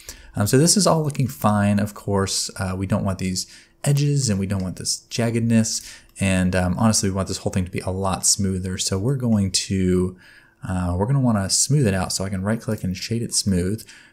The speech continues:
which is fine. That works okay. Maybe if this was for, like, a video or ga-, game or something. Uh, but honestly, we want quite a bit more geometry, and that's gonna be done with a subdivision surface modifier. So when I add that, it's gonna smooth things out quite a bit more.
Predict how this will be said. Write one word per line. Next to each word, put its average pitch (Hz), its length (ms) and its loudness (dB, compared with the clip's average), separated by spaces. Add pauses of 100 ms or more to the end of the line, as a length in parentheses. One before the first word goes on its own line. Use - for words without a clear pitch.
(100)
which 151 180 -2
is 139 400 -2
fine. 92 720 0
That 110 120 -2
works 110 200 -6
okay. 98 300 -2
Maybe 92 220 0
if 90 100 -8
this 92 180 -6
was 98 100 -8
for, - 120 -6
like, 90 160 -4
a 92 60 -4
video 92 280 -2
or 90 40 -2
ga-, 90 240 -8
game 90 240 -4
or 90 40 -4
something. 92 420 -4 (440)
Uh, 92 160 -4
but 104 160 2
honestly, 113 280 4
we 95 80 0
want 95 200 -2
quite 107 320 0
a 95 80 0
bit 90 200 -2
more 92 160 -2
geometry, 90 540 -4
and 95 200 -2
that's 110 160 0
gonna 120 140 0
be 104 60 0
done 90 260 0
with 90 260 -6
a 92 100 -4
subdivision 92 640 -2
surface 92 480 -4 (100)
modifier. 90 720 -6 (840)
So - 140 -4
when 95 80 0
I 95 80 0
add 120 220 4
that, 92 320 -2 (240)
it's - 140 -2
gonna 101 160 4
smooth 104 300 2
things 95 180 0
out 90 200 0
quite 117 220 0
a 95 40 -2
bit 98 140 -2
more. 92 320 -2